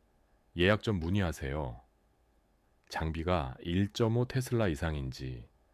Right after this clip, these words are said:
판독은 전문의가 하는지, 촬영과 판독이 같은 날 가능한지,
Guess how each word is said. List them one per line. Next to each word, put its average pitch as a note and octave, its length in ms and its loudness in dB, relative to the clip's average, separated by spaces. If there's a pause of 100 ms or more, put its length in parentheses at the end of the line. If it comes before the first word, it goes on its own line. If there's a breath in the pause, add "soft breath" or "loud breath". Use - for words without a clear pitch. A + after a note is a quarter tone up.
(680 soft breath)
판독은 F#2 440 -2
전문의가 D2+ 580 -4
하는지, C2 720 -6 (680 soft breath)
촬영과 D2+ 800 -2 (100)
판독이 A#2 480 -2
같은 F2 280 -2
날 F2 140 0
가능한지, C#2 880 -4